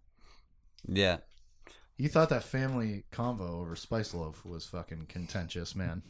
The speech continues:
Speaker 2: Now here they are, <laughs> hiding half a galaxy away from Jason, planning how to bake his loaf.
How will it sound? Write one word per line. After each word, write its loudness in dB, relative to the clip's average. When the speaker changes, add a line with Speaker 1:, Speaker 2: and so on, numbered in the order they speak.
Speaker 2:
Now 6
here 6
they 6
are, 4
<laughs> -20
hiding 10
half 6
a 0
galaxy 6
away 8
from -2
Jason, -2
planning 4
how -2
to -4
bake 4
his -2
loaf. 0